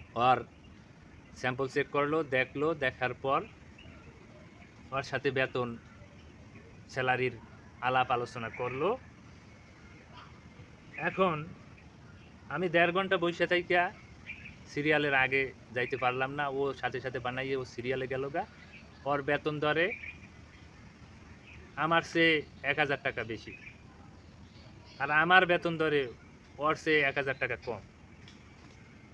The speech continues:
কারণ কি? কারণ হইলো ওই যে একটু আশকারা মাশকারা লাগাইছে,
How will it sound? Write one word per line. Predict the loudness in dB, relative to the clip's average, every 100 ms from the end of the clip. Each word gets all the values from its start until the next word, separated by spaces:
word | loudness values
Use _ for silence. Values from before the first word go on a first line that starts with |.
| -20 -20 -20 -20 -20 -20 -20 -20 -20 0
কারণ | 0 0 -4
কি? | -12 -20 -20 -20 -20 -20 -20 -20 -20 -20 -20 -20 -20 -18 -4 4
কারণ | 6 8
হইলো | 6 6 6
ওই | 6 6
যে | 4 4
একটু | 4 2
আশকারা | 2 0 0 2 2
মাশকারা | 0 -2 0 2
লাগাইছে, | 2 0 -2 -6